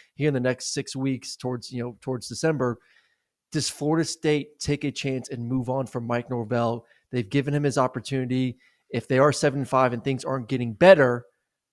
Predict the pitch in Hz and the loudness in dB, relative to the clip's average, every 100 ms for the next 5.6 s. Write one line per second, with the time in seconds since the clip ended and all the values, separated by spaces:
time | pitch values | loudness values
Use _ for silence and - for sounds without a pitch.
0 | _ 123 127 139 139 143 135 139 131 120 | _ -6 2 4 4 2 4 4 4 2
1 | 131 131 127 127 143 123 131 123 123 123 | 0 0 0 -2 -2 0 -2 -2 -4 -6
2 | - 131 120 - 120 113 110 175 139 - | -6 -8 -8 -14 -14 -14 2 2 2 -6
3 | - _ _ _ - 139 127 - 135 113 | -18 _ _ _ -8 -4 -4 -6 -6 -6
4 | 98 - 120 123 139 127 127 110 127 113 | -6 -8 -8 -4 -6 -6 -8 -8 -8 -10
5 | - _ - 135 - | -12 _ -14 -12 -12